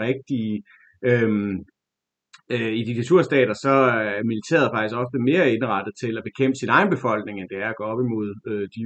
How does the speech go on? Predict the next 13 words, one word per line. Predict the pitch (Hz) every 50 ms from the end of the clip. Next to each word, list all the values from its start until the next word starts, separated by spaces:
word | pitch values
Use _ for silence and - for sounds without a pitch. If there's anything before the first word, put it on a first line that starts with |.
| 117
ydre | 123 147 165 165 170 -
fjender. | 123 110 110 127 135 135 131 - - - - - 110 - 127
Øh, | 127 120 117 117 113 113
og | 123 120
den | 156 185 196 190 160
måde, | 170 185 202
moderne | 202 180 - 139 135 143 156 147 -
krig | 208 202 160 131 123 131 - _ _ _ _ _ _ -
for-, | - 160 156 151 147 - -
fungerer | 160 147 175 226 226 - - - 147
på, | 139 139 139 - - 117
altså | 113 - 127 123 139
det, | 143 143